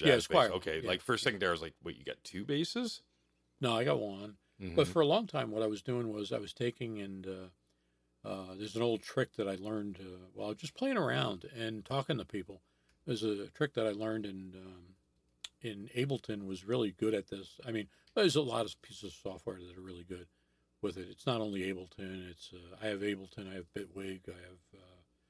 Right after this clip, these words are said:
Speaker 1: GarageBand, I have Logix. Uh, s-, uh,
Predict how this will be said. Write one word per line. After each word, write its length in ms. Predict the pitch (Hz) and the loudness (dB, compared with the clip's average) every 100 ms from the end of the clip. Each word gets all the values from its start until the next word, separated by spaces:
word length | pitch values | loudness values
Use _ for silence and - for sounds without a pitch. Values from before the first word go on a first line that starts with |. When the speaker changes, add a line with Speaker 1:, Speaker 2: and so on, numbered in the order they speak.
| _ _ - | _ _ -10
Speaker 1:
GarageBand, 800 | 95 95 101 - 104 98 98 95 | -8 -4 -4 -2 -2 -2 -4 -4
I 40 | |
have 120 | 95 87 | -6 -10
Logix. 580 | 87 90 90 90 92 - - - - | -16 -18 -10 -8 -8 -10 -20 -20 -20
Uh, 460 | 90 87 87 85 87 | -20 -20 -20 -20 -20
s-, 120 | - _ _ _ _ _ _ _ _ _ _ _ | -20 _ _ _ _ _ _ _ _ _ _ _
uh, 340 | 85 82 82 | -16 -16 -20